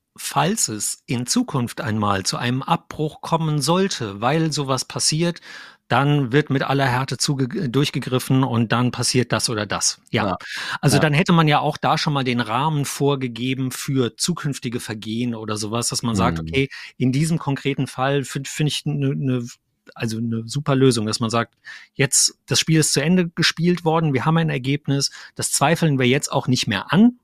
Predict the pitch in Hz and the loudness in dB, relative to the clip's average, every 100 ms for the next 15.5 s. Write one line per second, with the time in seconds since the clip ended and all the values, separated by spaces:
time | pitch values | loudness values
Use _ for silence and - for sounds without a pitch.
0 | _ 120 117 - 117 123 - - - 160 | _ 0 0 -2 -2 -4 -2 -4 -2 -4
1 | - 175 - 156 175 170 170 196 147 110 | -2 -4 2 2 4 4 2 2 -2 -2
2 | 113 107 160 180 175 160 170 - 170 165 | -2 0 2 2 2 2 0 -2 -2 -2
3 | - 175 156 - 147 - 127 - 117 - | 0 0 0 0 -2 -2 -8 -6 -6 -6
4 | - - - - - 208 - - 202 208 | -12 -18 -18 0 6 6 4 -4 -4 -4
5 | - 120 120 - 131 139 151 - 110 190 | -2 2 2 2 0 2 0 0 0 0
6 | 202 196 180 190 180 - 135 135 131 78 | 0 -2 0 0 0 0 0 0 -2 -4
7 | 76 80 - 120 131 - - 147 147 147 | -10 -12 -4 -2 -2 -4 -6 0 2 4
8 | 143 135 120 123 - 139 127 - 123 196 | 4 4 2 0 -2 -2 0 -2 0 0
9 | - 214 - 170 160 - 147 147 - - | 0 -2 2 2 2 2 -2 -2 -8 -20
10 | - _ - 123 123 127 123 120 120 120 | -20 _ -2 0 2 0 -2 -2 -2 -2
11 | 117 117 _ _ _ _ _ - 120 127 | -2 -4 _ _ _ _ _ -2 0 2
12 | 135 123 - 160 165 156 - 135 151 127 | 2 0 0 2 2 2 2 4 4 4
13 | 147 147 135 139 127 123 113 123 139 117 | 2 2 -4 -4 -6 -4 -4 -2 -4 -6
14 | - 117 131 - 143 117 117 117 120 131 | -8 -4 -4 -4 -6 -6 -4 -6 -6 -8
15 | 117 117 - 127 131 | -6 -4 0 0 -2